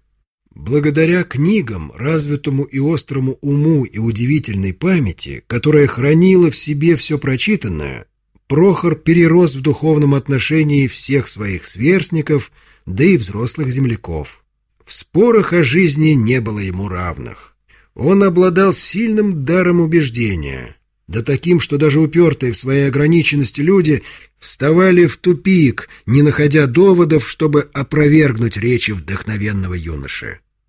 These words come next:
Товарищи помягче да повпечатлительней любили Прохора.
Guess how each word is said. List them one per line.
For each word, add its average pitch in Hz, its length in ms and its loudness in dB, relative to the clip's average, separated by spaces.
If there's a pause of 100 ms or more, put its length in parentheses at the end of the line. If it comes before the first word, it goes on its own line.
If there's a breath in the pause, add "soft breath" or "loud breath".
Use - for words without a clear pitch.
(300)
Товарищи 165 540 2
помягче 190 600 -2
да 110 140 -10
повпечатлительней 147 1120 -4 (260 soft breath)
любили 233 420 0
Прохора. 64 680 -16